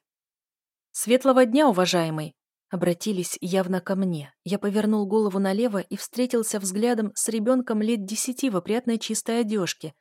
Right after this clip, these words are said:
стоящего за маленьким столиком у входа. «С чем пожаловали? Какие у вас жалобы?» Э, впервые я не знал, что сказать.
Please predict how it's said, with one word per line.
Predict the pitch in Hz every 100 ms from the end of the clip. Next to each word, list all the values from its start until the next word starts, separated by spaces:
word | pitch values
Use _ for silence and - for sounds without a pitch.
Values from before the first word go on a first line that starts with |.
| _
стоящего | - - 190 214 214 180 170
за | 180
маленьким | 190 202 190 180
столиком | 185 - 226 220 214
у | 226
входа. | - - 190 147 156 _ _ _ _ _ _
«С | -
чем | - 294
пожаловали? | 311 285 208 190 196 214 208 _ _
Какие | 233 247 320
у | 269
вас | 240 247
жалобы?» | 196 196 180 170 170 - _ _ _ _ _ _ _ -
Э, | 175 165 151 147 _ _ _
впервые | - - 175 175 220
я | 175 160
не | 156
знал, | 147 160 208
что | 202 - 170
сказать. | - 165 147 139 -